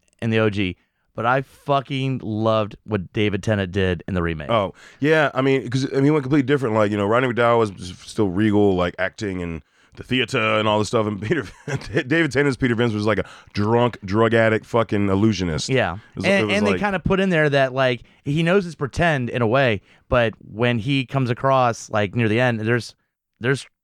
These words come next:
Speaker 1: he
Speaker 2: Well, they, he references that he had something happen to him,
Speaker 1: Yeah,
Speaker 2: right?
Speaker 1: and
Speaker 2: Yeah.
Speaker 1: yeah, that's the whole thing is that,
Speaker 2: Yeah, yeah.
Speaker 1: like, that's why, like, he built up this goddamn, how much shit does he have in his, his
Speaker 2: Oh, it's a fucking mu-, it's a
Speaker 1: his
Speaker 2: museum.
Speaker 1: museum of
Speaker 2: It's a
Speaker 1: just
Speaker 2: museum of
Speaker 1: yeah.
Speaker 2: shit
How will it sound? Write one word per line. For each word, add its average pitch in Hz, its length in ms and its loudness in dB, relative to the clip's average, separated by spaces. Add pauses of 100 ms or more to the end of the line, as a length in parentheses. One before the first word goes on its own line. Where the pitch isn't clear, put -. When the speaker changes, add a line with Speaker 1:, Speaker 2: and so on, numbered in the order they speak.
(380)
Speaker 1:
he 147 160 -2
Speaker 2:
Well, 117 60 -2
they, 135 100 0
he 143 140 2
references 160 400 -2
that 131 120 0
he 143 100 0
had 131 220 2
something 135 380 -2
happen 120 360 -2
to 98 120 0
him, 143 200 0
Speaker 1:
Yeah, 165 160 0
Speaker 2:
right? 117 140 0
Speaker 1:
and 143 100 -4
Speaker 2:
Yeah. 151 160 0
Speaker 1:
yeah, 110 40 -6
that's 143 220 -4
the 147 80 -2
whole 131 180 2
thing 170 240 0
is 117 140 -2
that, 117 240 2
Speaker 2:
Yeah, 113 80 4
yeah. 113 80 4
Speaker 1:
like, 113 160 -2 (380)
that's 139 260 -4
why, 131 480 0
like, 107 400 0 (240)
he 117 400 -2 (440)
built 131 260 0
up 123 260 -4
this 104 260 -10 (240)
goddamn, 120 520 -2
how 107 200 -4
much 143 160 -2
shit - 240 -4
does 156 120 -4
he 151 100 -2
have 143 280 0
in 143 100 -2
his, 139 240 -2
his 131 300 -8
Speaker 2:
Oh, 160 100 2
it's 147 140 0
a 180 60 -4
fucking 165 220 0
mu-, 135 140 4
it's - 140 -2
a 156 60 2
Speaker 1:
his 139 80 4
Speaker 2:
museum. 151 360 4
Speaker 1:
museum 143 340 0
of 120 100 2
Speaker 2:
It's 123 100 0
a 160 60 4
Speaker 1:
just 156 40 4
Speaker 2:
museum 165 460 4
of 107 60 4
Speaker 1:
yeah. 101 100 0
Speaker 2:
shit 98 300 0